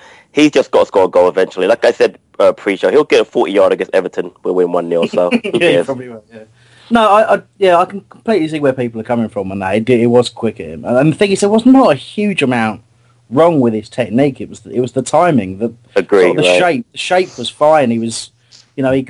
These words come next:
Speaker 2: he, he noticed it quickly, got himself ready, got himself set. But he just, I think he's, he's got his foot there a, a fraction too early, if anything. Even though we're talking about being too quick, I think he's, he's just snatched at it and he's not connected with the right part of the foot, and it's, it's gone upwards. And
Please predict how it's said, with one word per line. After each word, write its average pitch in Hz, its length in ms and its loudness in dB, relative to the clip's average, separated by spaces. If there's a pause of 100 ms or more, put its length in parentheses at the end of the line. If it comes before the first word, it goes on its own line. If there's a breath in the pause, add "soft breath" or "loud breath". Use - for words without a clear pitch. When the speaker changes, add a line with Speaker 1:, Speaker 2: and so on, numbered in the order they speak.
Speaker 2:
he, 143 160 -4
he 143 100 -8
noticed 147 420 0
it - 120 -6
quickly, 143 480 -4
got 135 140 -2
himself 135 440 -2
ready, 139 240 4
got 139 120 0
himself 127 280 -4
set. - 340 -2
But 120 120 0
he 156 100 2
just, - 380 -8
I - 40 -4
think - 300 -2
he's, - 260 -4 (520 soft breath)
he's 123 100 -6
got 208 200 2
his 135 100 0
foot - 240 0
there 117 220 4
a, 120 180 2 (100)
a 113 120 -6
fraction 123 520 -2
too 117 240 0
early, 143 320 4
if 98 80 -4
anything. 123 360 -2
Even 113 280 0
though 117 140 4
we're 113 60 -2
talking 117 200 -8
about 104 240 0
being 120 200 0
too 113 180 -4
quick, 101 400 -2 (420 soft breath)
I 135 60 -20
think 170 180 -4
he's, 135 260 -2
he's 123 200 -4
just - 240 -6
snatched 160 360 -4
at 92 120 -4
it 78 180 -16
and 101 320 -8 (580 soft breath)
he's 131 180 -8
not 147 180 0
connected 135 320 -2
with 127 100 -2
the 123 60 0
right 123 240 2
part 113 240 0
of 104 60 -8
the - 60 -20
foot, 123 200 0
and 135 80 0
it's, 92 300 -8
it's 127 180 -4
gone 147 240 2
upwards. 107 400 -4
And 113 300 2